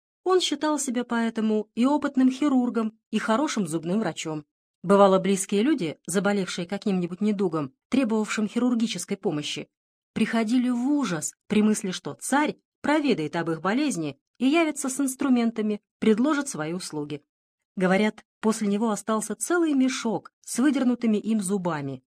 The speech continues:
памятник его зубоврачебной практики. Но выше всего ставил он мастерство корабельное. Никакое государственное дело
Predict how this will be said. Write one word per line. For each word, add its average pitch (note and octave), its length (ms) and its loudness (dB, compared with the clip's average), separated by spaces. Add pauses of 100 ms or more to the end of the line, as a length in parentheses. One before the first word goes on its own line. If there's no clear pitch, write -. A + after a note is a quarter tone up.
(260)
памятник D#4 480 4
его G3+ 240 0
зубоврачебной G3+ 800 0
практики. C#3+ 640 -8 (600)
Но F#3+ 240 4
выше F#3+ 260 0
всего F#3+ 480 -4 (160)
ставил C4 440 0
он A#3+ 120 2
мастерство G3+ 560 -2
корабельное. D#3+ 760 -4 (720)
Никакое C#4 420 2
государственное F3+ 1000 -2
дело F3+ 360 -2